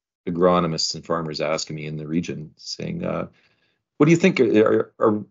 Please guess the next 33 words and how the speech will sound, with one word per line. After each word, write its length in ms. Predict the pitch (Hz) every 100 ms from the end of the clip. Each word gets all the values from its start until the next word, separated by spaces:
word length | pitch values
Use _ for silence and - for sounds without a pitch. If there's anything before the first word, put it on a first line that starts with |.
| -
are 80 |
we, 180 | 98 104
is 200 | 110 101
it 120 | 113
gonna 180 | 110 110
be 140 | 104 104
possible 460 | 104 107 110 113
that 120 | 107
we 60 | 98
can 120 | 92
have 140 | 95 95
sclerotinia?" 560 | - 98 90 - 107
And 80 | 113
I 40 |
said, 160 | 98 -
"Well, 260 | 87 87 90
you 100 | 92
haven't 220 | 120 123
seen 200 | - 107
sclerotinia 600 | - 90 82 - 85 80
in 100 | 78
this 160 | 76
area 280 | 85 82 76
in 100 | 73
ten 220 | 69 82
years. 400 | 76 73 69 71
It's, 220 | - - -
the 160 | 82
likelihood 480 | 78 90 80 78 78
of 140 | 73
it 220 | 71 - -
is, 380 | 78 73 - 76
uh, 240 | 71 69